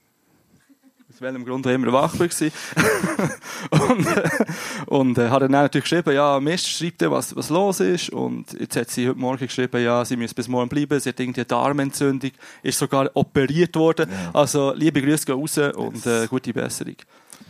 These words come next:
Speaker 2: Gut.
Speaker 1: Ja, also tätowiert werden wir leider nicht.
Speaker 2: Nein.
Speaker 1: Aber es wird noch passieren, irgendwann.
Speaker 2: Irgendwann.
Speaker 1: Ja.
Speaker 2: Aber, aber sonst geht's dir.
Speaker 1: Mir geht's
Speaker 2: Weißt,
Speaker 1: gut,
Speaker 2: so.
Speaker 1: grundsätzlich, ja. Und wie sieht's bei dir aus?
Speaker 2: Ja, Ferien.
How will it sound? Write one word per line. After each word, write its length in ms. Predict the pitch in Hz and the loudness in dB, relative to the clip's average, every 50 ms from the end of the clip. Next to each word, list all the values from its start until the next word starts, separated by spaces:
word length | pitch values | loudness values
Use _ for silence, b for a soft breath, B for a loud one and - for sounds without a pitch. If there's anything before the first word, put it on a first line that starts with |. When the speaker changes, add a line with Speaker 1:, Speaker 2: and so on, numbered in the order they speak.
| B B B B B B B B _ _ | B B B B B B B B _ _
Speaker 2:
Gut. 240 | - - 87 - | -18 -14 -10 -8
Speaker 1:
Ja, 80 | 131 110 | -6 -4
also 200 | - 123 127 117 131 | -2 -2 -2 -2 -2
tätowiert 500 | - 151 131 - 143 131 156 180 180 - | -2 -2 -2 0 0 0 2 0 2 2
werden 240 | 160 147 143 147 135 | 2 2 4 2 2
wir 60 | 135 | 2
leider 340 | 135 143 156 175 190 - 160 | 4 4 4 4 4 2 2
nicht. 500 | 151 151 165 180 196 208 208 - - b b b b b b b b b b b - 101 | 2 4 4 4 2 0 -2 -6 -10 b b b b b b b b b b b -12 -10
Speaker 2:
Nein. 240 | 92 90 90 90 87 - | -8 -8 -8 -8 -4 0
Speaker 1:
Aber 220 | - 143 139 151 | 0 2 2 2
es 180 | 165 160 135 151 | 2 2 2 4
wird 180 | 160 175 190 - | 4 2 4 2
noch 120 | 175 165 | 0 -2
passieren, 540 | - 151 131 - - 139 143 156 165 139 131 | 0 -2 -4 -4 -4 -4 -2 -2 0 0 0
irgendwann. 520 | 131 131 127 139 131 120 117 113 110 110 113 110 - | 0 0 0 -2 -2 0 -2 -2 -2 -4 -6 -8 -6
Speaker 2:
Irgendwann. 640 | - 104 101 95 95 90 85 82 87 87 85 85 - | -4 -4 -4 -4 -4 -8 -8 -8 -8 -10 -8 -8 -6
Speaker 1:
Ja. 300 | 117 113 107 107 107 - _ B B B B B - | -4 -4 -4 -4 -8 -12 _ B B B B B -2
Speaker 2:
Aber, 140 | 110 104 | 0 2
aber 100 | 104 101 | 2 0
sonst 240 | - - 135 - - | 0 0 -2 -2 0
geht's 340 | - 107 107 110 - - - | 0 2 2 0 0 -4 -6
dir. 260 | - - 85 80 78 82 - | -6 -6 -8 -6 -8 -8 -2
Speaker 1:
Mir 180 | 143 160 214 277 | 2 4 4 6
geht's 260 | 262 226 185 101 101 | 4 4 2 2 2
Speaker 2:
Weißt, 120 | 202 226 240 | 2 2 2
Speaker 1:
gut, 120 | 180 - | 2 0
Speaker 2:
so. 160 | - - - | 0 0 0
Speaker 1:
grundsätzlich, 640 | 165 170 180 - - 156 120 117 - - - 131 120 | 0 0 0 0 0 0 0 -2 -4 -6 -8 -6 -4
ja. 180 | 131 131 131 131 | -2 -2 -2 -2
Und 340 | - - 139 135 131 - - | -4 -4 -6 -6 -6 -6 -8
wie 80 | 131 - | -8 -4
sieht's 220 | - 151 156 - | -2 -2 -2 -2
bei 100 | - 143 | -2 -2
dir 200 | 156 156 175 190 | -2 -2 -2 -2
aus? 180 | 175 127 - - - | -4 -6 -10 -10 -4
Speaker 2:
Ja, 240 | 98 98 131 160 - | -2 0 0 0 0
Ferien. 560 | - - 98 107 139 160 190 202 220 226 | -2 0 0 2 0 0 -2 -4 -6 -6